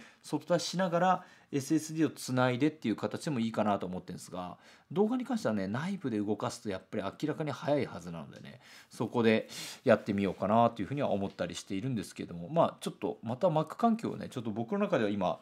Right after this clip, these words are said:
整え中というか考え中ですね。あくまでも外で作業して、カンパケさせるっていうのをちょっと一つね、どこでも本当にこう自分の意思、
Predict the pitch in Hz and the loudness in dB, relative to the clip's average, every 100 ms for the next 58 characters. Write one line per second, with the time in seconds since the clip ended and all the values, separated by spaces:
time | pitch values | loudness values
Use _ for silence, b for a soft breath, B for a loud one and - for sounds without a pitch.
0 | - 113 117 110 107 - 110 101 92 87 | -6 -2 2 4 4 0 -6 -6 -8 -10
1 | - - 127 113 107 104 107 101 - 123 | -8 0 2 4 4 2 -2 -4 -4 -8
2 | 92 90 92 - - 180 214 208 202 - | -6 -8 -10 -8 -2 0 2 2 2 0
3 | 277 302 254 117 120 104 98 92 - 87 | -2 -2 -2 2 2 2 0 -4 -4 -4
4 | - B B B - 160 156 160 156 156 | -4 B B B -4 -2 2 2 2 0
5 | 139 151 143 113 98 - 185 95 - - | 0 -2 -2 -2 -2 -2 -4 -6 -4 -6
6 | - 90 90 90 - B B B - 147 | -6 -6 -4 -6 -10 B B B 2 2
7 | 147 233 226 220 214 214 - _ - 202 | 4 4 4 6 6 6 0 _ -4 -2
8 | 190 196 185 180 143 151 170 165 165 151 | 2 2 2 0 0 0 0 0 0 0
9 | - _ _ _ 170 - 113 - | -4 _ _ _ -4 -2 -2 -4